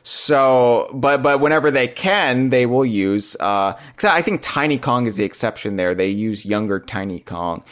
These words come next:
in that, but maybe that's just to keep it consistent with, like, Chunky and, and everyone. But anyway, um, my, my point is that to see them continue,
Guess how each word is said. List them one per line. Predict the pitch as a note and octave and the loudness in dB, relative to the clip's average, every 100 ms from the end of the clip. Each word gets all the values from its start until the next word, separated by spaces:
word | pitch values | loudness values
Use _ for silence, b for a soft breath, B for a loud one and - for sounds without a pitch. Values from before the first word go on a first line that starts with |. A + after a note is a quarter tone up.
| B B B | B B B
in | F#2+ F#2+ | -4 -2
that, | F#2 F2 E2+ - - F2 | -2 -4 -6 -8 -14 -6
but | G#2 F#2+ F#2 - | -2 0 -2 -2
maybe | A2 G#2 | -2 0
that's | G2+ G2 | -2 -2
just | G2 - | -8 -12
to | |
keep | - G2+ | -10 -10
it | - | -8
consistent | F#2 - G2 F#2 F#2+ F#2+ - | -10 -8 -10 -8 -6 -6 -2
with, | F#2 F2+ - | -2 -2 -6
like, | D#2 - | -12 -12
Chunky | - F#2+ E2+ E2+ E2+ | -8 -6 -6 -8 -6
and, | E2 C2+ | -6 -8
and | D#2+ | -8
everyone. | D#2 D#2+ E2+ - | -6 -4 -4 0
But | D#3+ F3+ | 2 4
anyway, | D3+ G2+ F2 - E3 E3+ C3 | 4 0 -2 -8 -16 -18 -10
um, | - C3 B2+ B2 A#2+ A2 - - | -2 0 2 4 2 0 -4 -2
my, | C3+ | -2
my | C3 C#3 | 0 0
point | C3 F3+ E3+ | 0 0 0
is | C3+ E3 C#3+ C3+ | 2 4 4 2
that | C3+ A#2+ A#2+ - B B _ _ _ | 0 0 -2 -6 B B _ _ _
to | - | -4
see | C3 - G3 | -2 0 0
them | F3 D#3+ | 2 0
continue, | C#3 C3 - E3+ E3+ E3+ D#3+ D#3 C#3+ | 0 -2 -2 -2 0 2 2 2 0